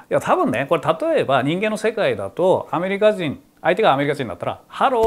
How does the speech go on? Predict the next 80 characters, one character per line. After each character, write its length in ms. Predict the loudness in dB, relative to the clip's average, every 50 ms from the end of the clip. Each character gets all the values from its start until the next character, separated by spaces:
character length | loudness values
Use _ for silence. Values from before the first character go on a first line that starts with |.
| 2 2
ー」 20 |
っ 40 | 0
て 80 | 0 -2
挨 80 | -2
拶 60 | -2 -6
す 100 | -10 -10
る 60 | -10
じ 60 | -8
ゃ 20 | -8
な 0 |
い 40 | -8
で 40 |
す 80 | -6 -6
か。 200 | -6 -6 -6 -10 -16 -20 -20 -20 -20 -20 -20 -12 -2
で、 80 | 2 4
相 140 | 4 6 6
手 40 | 6
が 60 | 4
イ 80 | 4 4
ン 60 | 2
ド 80 | 0
人 100 | 0 0
だ 60 | 0 0
っ 40 |
た 80 | 0 -2
ら、 240 | -2 -4 -6 -12 -8 -6
「ナ 140 | -4 -4
マ 160 | -2 -2 -4 -6
ス 100 | -6 -4
テ」 160 | -4 -4 -4
っ 40 | -4
て 200 | -6 -6 -4 -2
挨 80 | -2 -2
拶 100 | -2 -4
す 100 | -6 -6
る 60 | -6
じ 40 | -6
ゃ 20 |
な 20 | -8
い 20 |
で 40 | -8
す 60 | -10 -14
か。 160 | -14 -16 -18 _ _ _ _ _ _ 0
で、 360 | 2 2 2 -2 -8 -20 -20 -20 -20 _ _ _ 6
僕 580 | 6 6 6 6 2 -2 -2 -2 -2 -4 -6 -8 -4
の 440 | 2 6 6 6 6 4 2 -6 -18 _ _ _ _ _
ハ 200 | _ -2 0 0
イ 100 | 2 2
ヤ 200 | 2 4 4 4
ー 20 | 2
セ 180 | 2 2 2
ル 80 | 2 2
フ 320 | 0 -2 -6 -6 -6 -8 -8 _ _ _ _ _ _ _ _ _ _ -4
に 220 | -2 0 2 4
は、 380 | 4 6 6 4 2 0 -4 -12 -20 -20 -20 -20 -20 _ _
「光 420 | -20 -8 -4 -2 -2 -2 -2 -2
の 140 | -2 -2 -2
扉 320 | -2 -2 -2 0 2 2
を 60 | 0 0
叩 260 | 0 -2 0 0 0
く 80 | 0
も 140 | 0 0 0
の 180 | 0 0 2 4
へ」 160 | 6 4 4
っ 40 | 4
て 120 | 2 0 0
い 40 |
う 0 |
の 80 | 0 2
が 220 | 2 2 2 2 2
挨 220 | 2 2 2 0
拶 460 | 2 2 0 0 2 0 -2 -2 -2
に 200 | -2 -4 -4 -2
な 160 | -2 -2 -2 -4
っ 100 | -6 -6
て 100 | -6 -4
る 160 | -4 -4 -2
ら 200 | 0 0 0 0
し 100 | -2 -6
く、 340 | -8 -4 -2 0 0 -2